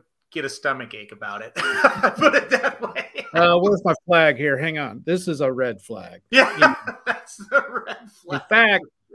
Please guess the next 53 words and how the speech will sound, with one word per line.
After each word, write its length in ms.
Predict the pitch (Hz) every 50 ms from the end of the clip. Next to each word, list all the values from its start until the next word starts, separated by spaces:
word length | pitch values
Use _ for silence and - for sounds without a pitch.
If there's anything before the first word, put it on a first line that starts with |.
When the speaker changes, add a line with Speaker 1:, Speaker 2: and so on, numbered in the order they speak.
| - - _ _ - -
Speaker 2:
I'm 120 | 180 214
not 80 | 233 226
gonna 140 | 185 156 139
bet 180 | 131 151 147
a 60 | 131 117
dime 380 | 104 117 131 139 147 156 156 143
on 140 | 139 139
it 120 | 139 - -
because 500 | 123 117 - - 135 127 127 123 117 110
Speaker 1:
Uh-uh. 340 | 139 - - 135 123 117 - - _ _ _ _ _ _ _ _ -
Speaker 2:
I 120 | 135 151
love 260 | 170 170 165 160 143
the 80 | 135 123
Hawkeyes. 760 | 107 123 139 143 139 - - 98 - - - 117 - - _ _ _ _ _ -
I 60 | 117
think 260 | 110 _ 165 160 156
they're 120 | - 127 117
gonna, 240 | 127 123 120 123 -
you 140 | - 143 127
know, 140 | - - _ _
and 120 | - 143 135
I, 260 | - - 131 135 - _ _
and 120 | - 143 143
I 60 | 143
don't 220 | 143 165 180 190
wanna 180 | 185 190 180 170
bet 220 | 147 160 156 156 -
for 120 | - 151
Iowa 240 | 143 143 143 139 135
<laughs> 0 |
State 720 | - - - - - - - 247 - - - 233 214 -
because 500 | - 156 - - - - 208 214 - - _ - - - - - -
I 100 | 180 196
have 140 | 190 185 190
to 80 | 160
root 160 | 160 180 180
against 260 | 170 151 165 160 143 -
the 60 | 143
Hawkeyes. 440 | 143 160 156 147 - 123 113 113 110
So 100 | - 151
I'm 140 | 151 196 208
just 120 | 156 -
gonna 140 | - 135 123
watch 300 | 123 131 131 135 - -
this 180 | 127 123 - -
one 100 | 113 110
and 100 | 101 95
enjoy 260 | 98 98 - 92 90 87
it. 140 | - - _ _ _
Speaker 1:
This 320 | 165 147 156 165 170 - 185
is 140 | 165 139 143
one 220 | 151 151 147 143
I, 140 | 139 135